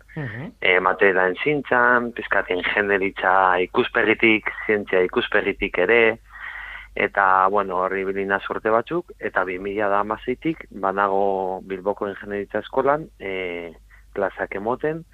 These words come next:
Speaker 1: Mhm.
Speaker 2: eh, adierazpen grafikoko departamentuan. Eta bertan, ba, ikerketa pizkat lerrokatzeko eta uztartzeko, ba, orain,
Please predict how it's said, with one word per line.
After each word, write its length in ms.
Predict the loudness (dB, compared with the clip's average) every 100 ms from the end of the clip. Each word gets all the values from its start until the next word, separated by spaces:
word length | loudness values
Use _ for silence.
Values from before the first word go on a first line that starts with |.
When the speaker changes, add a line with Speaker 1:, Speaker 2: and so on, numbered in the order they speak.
| -10
Speaker 1:
Mhm. 300 | -8 -8 -8
Speaker 2:
eh, 200 | -6 -4
adierazpen 1000 | -2 -2 -2 -2 -4 -8 -6 -6 -8 -6
grafikoko 560 | -4 -4 -6 -8 -2 -2
departamentuan. 840 | 0 -2 -2 -4 -4 -8 -6 -6 -10 -20 -20 -16 -8
Eta 280 | -2 0 2
bertan, 560 | 0 0 2 2 2
ba, 140 | 0 0
ikerketa 720 | -2 -2 -2 0 -2 0 0
pizkat 420 | -2 -6 -2 -2
lerrokatzeko 1120 | -2 -4 0 0 2 0 -2 -4 -4 -2 0
eta 160 | -2 -4
uztartzeko, 720 | -6 -6 -4 -4 -4 -2 -2 -6 -20 -20 -20 -6
ba, 220 | 0 2
orain, 320 | 2 0 -2